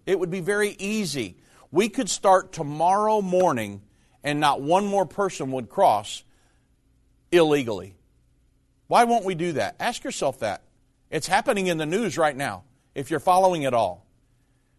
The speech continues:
Why don't we do that? Because our president does not want to. And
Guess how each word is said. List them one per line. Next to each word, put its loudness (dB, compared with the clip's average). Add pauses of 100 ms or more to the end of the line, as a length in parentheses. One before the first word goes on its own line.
Why 4
don't 2
we 0
do -2
that? -4 (800)
Because -2
our 2
president -2
does 0
not -6
want -4
to. -12 (2750)
And 4